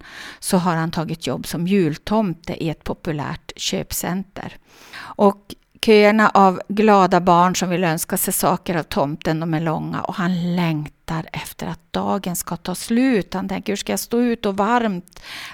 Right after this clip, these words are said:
är det ju dessutom i den här tomtedräkten." Och han ska sitta där och,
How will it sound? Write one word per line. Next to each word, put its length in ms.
är 240
det 80
ju 100
dessutom 720
i 240
den 160
här 120
tomtedräkten." 1080
Och 80
han 140
ska 160
sitta 400
där 200
och, 160